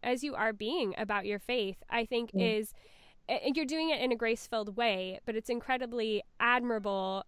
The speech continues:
Speaker 1: how you're, you know, like you're saying, following your calling and trying to be used by the Lord to speak into these things.
Speaker 2: Yeah.
Speaker 1: And sometimes it takes, you know,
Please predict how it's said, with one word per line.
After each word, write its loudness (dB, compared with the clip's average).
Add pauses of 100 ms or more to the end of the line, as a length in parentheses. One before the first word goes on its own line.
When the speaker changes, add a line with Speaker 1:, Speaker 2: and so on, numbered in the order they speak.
Speaker 1:
how 2
you're, 2 (100)
you 2
know, 4
like -2
you're -2
saying, -2
following 0
your -2
calling 0
and 0
trying -2
to -8
be -6
used -4
by -2
the -6
Lord -6 (320)
to -6
speak -4
into 2
these -4
things. -6 (380)
Speaker 2:
Yeah. 6
Speaker 1:
And 4 (180)
sometimes 2
it -2
takes, -6 (300)
you 4
know, 2